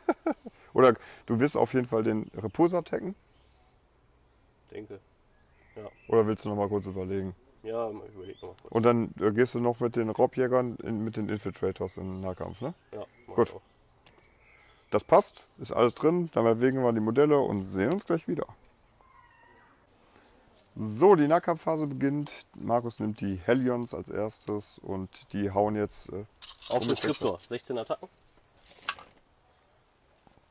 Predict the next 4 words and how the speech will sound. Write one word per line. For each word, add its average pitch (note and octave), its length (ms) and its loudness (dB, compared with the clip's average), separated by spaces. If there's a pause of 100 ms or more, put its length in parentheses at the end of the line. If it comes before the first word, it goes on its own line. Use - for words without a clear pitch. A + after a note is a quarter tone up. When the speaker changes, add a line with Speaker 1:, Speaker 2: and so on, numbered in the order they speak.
(160)
Speaker 1:
Solide. G#2 500 -4 (2250)
Stärke - 320 -6
vier, G2+ 280 -4
ne? A2+ 160 -4